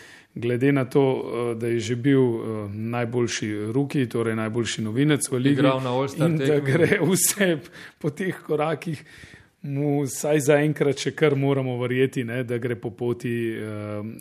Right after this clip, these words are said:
Speaker 1: v katero se razvija, torej zares izjemnega zvezdnika, in Luki Dončiću se bomo seveda tudi posvetili v eni od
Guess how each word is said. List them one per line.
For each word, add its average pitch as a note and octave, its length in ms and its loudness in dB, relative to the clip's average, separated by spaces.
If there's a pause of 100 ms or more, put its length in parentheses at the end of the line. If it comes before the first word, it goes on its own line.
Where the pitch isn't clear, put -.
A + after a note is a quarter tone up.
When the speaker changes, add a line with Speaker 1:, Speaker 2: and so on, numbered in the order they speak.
Speaker 1:
v A2 200 -8
katero A#2+ 600 0 (260)
se - 220 0
razvija, A2 460 2
torej G#2+ 360 -2
zares A2 320 -2
izjemnega A#2 440 -2
zvezdnika, B2 460 -2
in A2 140 2
Luki A#2+ 220 0
Dončiću A2 460 -2
se - 140 -6
bomo F#2+ 200 -6
seveda G2+ 320 -4
tudi G#2+ 240 -6
posvetili G#2 640 -6 (300)
v F#2 80 -6
eni G#2+ 280 -4
od G#2+ 220 -8